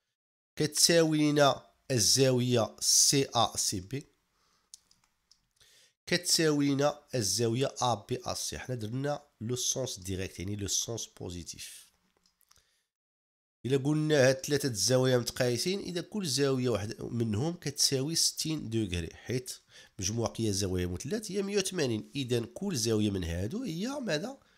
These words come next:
ستين، إذا بي سور تروا. إذا هادي بي سور تروا، هادي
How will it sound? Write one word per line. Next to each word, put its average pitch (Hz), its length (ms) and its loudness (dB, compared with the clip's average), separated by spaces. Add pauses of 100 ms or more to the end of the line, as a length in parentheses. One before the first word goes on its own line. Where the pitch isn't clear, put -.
(580)
ستين، - 420 -2
إذا 131 240 0 (160)
بي 202 80 -2
سور 165 200 0
تروا. - 300 -8 (2000)
إذا 95 240 -2
هادي 90 140 -6
بي - 160 -12
سور - 180 -6
تروا، 190 440 -8
هادي 101 560 -8